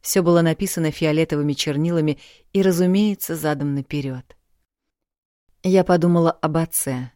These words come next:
с его правдой с изнанки. Едва я сунула промокашку в карман, как вернулась мисс Клиффорд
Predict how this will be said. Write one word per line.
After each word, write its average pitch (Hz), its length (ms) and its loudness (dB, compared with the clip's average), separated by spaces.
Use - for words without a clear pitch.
с - 140 -8
его 156 200 4
правдой 135 500 -2
с - 120 -6
изнанки. 131 680 -4
Едва 156 360 2
я 143 80 2
сунула 147 360 0
промокашку 143 600 -2
в - 60 -16
карман, 143 440 -2
как 165 180 -2
вернулась 156 520 2
мисс 147 220 0
Клиффорд - 640 -4